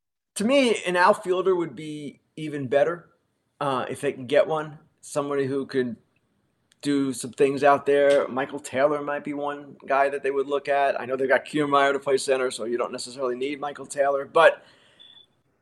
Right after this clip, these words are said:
one more guy. That's what I'm saying. One more guy, preferably left-handed. Doesn't have to be left-handed,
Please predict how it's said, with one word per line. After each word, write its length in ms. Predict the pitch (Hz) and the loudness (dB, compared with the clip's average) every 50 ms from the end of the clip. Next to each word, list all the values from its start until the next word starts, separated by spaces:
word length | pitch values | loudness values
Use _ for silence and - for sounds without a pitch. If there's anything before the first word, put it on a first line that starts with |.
| _ _ _ _ _ _ | _ _ _ _ _ _
one 340 | - 156 156 202 220 226 220 | 0 6 8 10 10 10 8
more 240 | 202 185 160 147 139 | 6 4 4 2 2
guy. 300 | - 131 95 76 71 - - _ | 0 -2 -4 -4 -6 -10 -12 _
That's 220 | - 147 160 - 160 | -2 0 0 0 0
what 120 | 160 147 | -2 -2
I'm 80 | 135 131 | -2 -4
saying. 300 | - - 113 98 85 73 - | -8 -8 -10 -10 -10 -12 -8
One 180 | 120 143 147 160 | -6 -6 -4 -4
more 180 | 151 151 151 | -4 -4 -2
guy, 520 | 123 139 131 131 127 127 123 123 117 - - _ _ _ _ _ _ _ _ _ - | -2 -2 -2 0 0 -2 -2 -2 -4 -6 -12 _ _ _ _ _ _ _ _ _ -4
preferably 560 | - 160 170 175 175 185 190 151 180 185 175 | 4 6 6 6 6 4 2 4 4 4 4
left-handed. 720 | 175 170 170 170 - 185 170 165 170 165 170 170 170 151 | 4 4 2 2 -2 -4 -4 -2 -4 -6 -8 -10 -10 -6
Doesn't 240 | - 123 117 123 107 | -6 -4 -4 -4 -2
have 240 | 101 131 160 - - | 0 0 0 0 0
to 60 | 170 | 0
be 100 | 180 180 | 2 2
left-handed, 720 | 170 170 170 165 - 170 160 160 160 160 160 160 156 151 | 4 2 2 0 0 -2 0 0 -2 -2 -4 -6 -6 -8